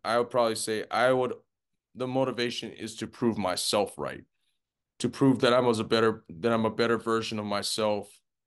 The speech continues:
than I was yesterday, and just try to keep getting better that way, as opposed to, like, channel it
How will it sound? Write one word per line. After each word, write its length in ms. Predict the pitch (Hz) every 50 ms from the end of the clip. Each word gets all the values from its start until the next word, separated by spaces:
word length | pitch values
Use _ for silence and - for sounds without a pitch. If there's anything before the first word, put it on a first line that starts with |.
| _ _ _ _ _ -
than 160 | 101 120 120 113
I 20 |
was 260 | 107 110 113 104 92
yesterday, 600 | 107 107 107 - - - 92 - 65 55 - - - _ _ _ _ _ _ _ _ _ _ _ _ _ _ _ _ _ -
and 180 | 123 123 120 110
just 260 | 117 120 113 - -
try 200 | - 143 131 123
to 100 | 120 113
keep 280 | 113 - 127 120 113 113
getting 280 | 113 117 117 110 104
better 460 | 98 113 113 113 113 107 101 85 80 - -
that 220 | 104 107 110 104
way, 360 | 123 127 131 139 143 143 139 - _ _ _ _ _ _ _ _ _ _ -
as 160 | 104 107 113
opposed 460 | 117 117 - 117 117 113 107 107 -
to, 100 | 113 107
like, 400 | 101 101 98 95 90 80 69 - _ _ _ _ _ _ _ _ _ _ _ _ _ _ _ _ _ _ _ _ _ _ _ _ _ _ _ -
channel 460 | - - 135 135 131 131 131 127 123
it 320 | 123 117 110 101 - -